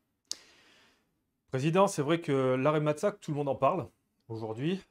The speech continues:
euh, parfois, euh, peut-être à tort ou à raison. Et aujourd'hui, on doit quand même rappeler son origine et surtout, est-ce qu'il y a déjà eu des précédents ? Est-ce que c'est la première fois qu'une telle menace sur le statut du volontaire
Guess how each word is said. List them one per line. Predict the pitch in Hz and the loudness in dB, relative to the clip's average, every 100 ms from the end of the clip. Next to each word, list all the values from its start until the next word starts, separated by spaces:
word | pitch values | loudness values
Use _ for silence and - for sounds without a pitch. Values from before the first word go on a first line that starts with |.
| - | -6
euh, | 123 123 120 120 120 123 - | -2 -2 -2 -4 -4 -8 -6
parfois, | 131 - 156 151 139 | -8 -4 0 2 2
euh, | 113 - | -2 -6
peut-être | 135 123 131 120 | -8 -6 -4 -6
à | |
tort | 117 156 | -4 -2
ou | 135 113 | 0 -2
à | |
raison. | 113 117 170 185 _ _ _ _ _ - - - | -2 -4 -6 -8 _ _ _ _ _ -20 -20 -2
Et | 147 143 147 | 4 4 4
aujourd'hui, | 143 143 160 226 226 _ | 2 0 0 -2 -6 _
on | 135 | -8
doit | 131 143 143 - _ - | 0 0 0 -6 _ -8
quand | 160 | -4
même | 165 156 | -2 -2
rappeler | 151 151 151 147 | -2 -4 -4 -6
son | 147 131 | -6 -10
origine | 127 120 113 185 208 _ _ _ _ _ | -8 -6 -6 -8 -8 _ _ _ _ _
et | 120 | -8
surtout, | 131 127 - | -8 -8 -6
est-ce | 127 | -6
qu'il | - | -6
y | 113 | -6
a | |
déjà | 139 | -4
eu | |
des | 147 | -4
précédents ? | 131 135 - 170 190 | -6 -8 -6 -4 -4
Est-ce | - | -6
que | |
c'est | - 127 | -10 -10
la | |
première | 120 - 180 180 156 | -10 -6 -4 -2 -4
fois | - 196 208 _ _ | 0 -2 -2 _ _
qu'une | 131 123 | -12 -6
telle | 165 151 | -2 -2
menace | 156 156 160 160 | 0 0 -2 -4
sur | - - 143 139 _ _ - | -12 -12 -8 -8 _ _ -10
le | 120 | -8
statut | 131 127 131 | -6 -8 -8
du | 127 | -8
volontaire | 120 120 120 220 | -6 -6 -2 -2